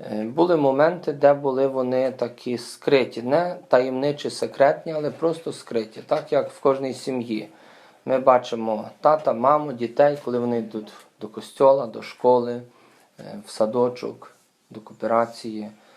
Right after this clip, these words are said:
десь на автобус їдуть в гості. Ну, але що там вдома, ми не бачимо. А с-, а більшості все життя, більшості ціле життя людина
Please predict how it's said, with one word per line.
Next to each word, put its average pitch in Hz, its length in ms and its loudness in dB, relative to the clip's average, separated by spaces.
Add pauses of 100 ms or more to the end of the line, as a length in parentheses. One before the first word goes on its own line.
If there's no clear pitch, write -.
(320)
десь - 200 -14
на 110 80 0
автобус 131 540 -4
їдуть 117 280 -8
в - 20 -16
гості. 117 440 -6 (600)
Ну, 175 100 -2
але 160 200 2
що 160 140 2
там 139 240 2
вдома, 127 420 2
ми 131 360 -4
не 135 140 -6
бачимо. 120 600 -2 (760)
А 127 80 -14
с-, - 380 -16 (160)
а 123 140 2
більшості 147 920 -2
все 139 500 0
життя, 139 600 -8 (320)
більшості 123 560 -12
ціле 120 320 -10
життя - 500 -6 (520)
людина 147 640 -4